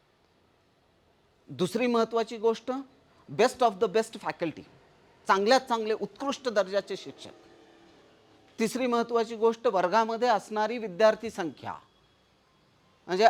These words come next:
अशी विद्यार्थी संख्या तुम्हाला श्री विद्या आराधना अकॅडमीच्या प्रत्येक वर्गामध्ये पाहायला मिळेल की जिथं शिक्षक आणि विद्यार्थ्यांचा व्यवस्थितपणाने संवाद होऊ शकतो,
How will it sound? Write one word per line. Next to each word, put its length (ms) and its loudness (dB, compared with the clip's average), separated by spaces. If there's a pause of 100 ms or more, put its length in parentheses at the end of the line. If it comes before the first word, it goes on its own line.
(120)
अशी 240 -2
विद्यार्थी 480 2
संख्या 260 -6
तुम्हाला 380 -4
श्री 180 -10
विद्या 260 -4
आराधना 320 -4
अकॅडमीच्या 520 -10
प्रत्येक 360 -14
वर्गामध्ये 460 -10
पाहायला 320 -10
मिळेल 360 -10
की 60 -16
जिथं 400 -10 (340)
शिक्षक 480 -10
आणि 160 -8
विद्यार्थ्यांचा 840 -10
व्यवस्थितपणाने 920 -4
संवाद 420 -8
होऊ 200 -14
शकतो, 360 -20